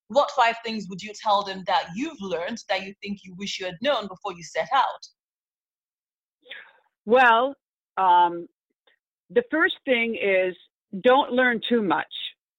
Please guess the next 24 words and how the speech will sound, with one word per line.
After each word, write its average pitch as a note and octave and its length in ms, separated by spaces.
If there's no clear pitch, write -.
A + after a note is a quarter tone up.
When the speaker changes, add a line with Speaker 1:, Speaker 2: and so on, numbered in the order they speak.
Speaker 2:
because A3 300
you G#3+ 80
won't G3 260
go. F3 320
If - 140
you B3+ 120
fi-, C#4 320
<laughs> - 680
I G#3 100
know A#3+ 160
it A3 180
sounds A3 280
crazy, G3 380
but G#3+ 280
if A3+ 160
you, C#4+ 420
if A3 140
you A3+ 160
investigate A#3 720
too A#3 120
much G#3+ 160
what G#3 280
the A3+ 120
obstacles G3+ 560